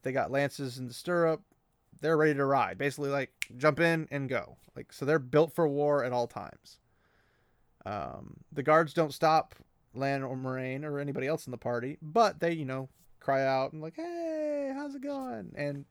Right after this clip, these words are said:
we get this term showed up called Daishan. And somebody cries that while shaking a steel gauntleted fist,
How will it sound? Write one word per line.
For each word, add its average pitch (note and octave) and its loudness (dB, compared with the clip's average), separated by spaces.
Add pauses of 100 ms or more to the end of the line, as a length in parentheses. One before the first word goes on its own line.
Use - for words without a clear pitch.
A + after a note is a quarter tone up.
(100)
we C3+ -8
get C3+ -4
this - -2 (140)
term A3 4
showed C#3 2
up C3 0 (440)
called A#2+ -6
Daishan. A#2+ -2 (1000)
And B2+ 0
somebody C3 -4
cries D#3+ 2
that B2+ -2
while B2+ -2 (140)
shaking C3+ -10
a - -8
steel C3+ -6
gauntleted C3 -8
fist, - -8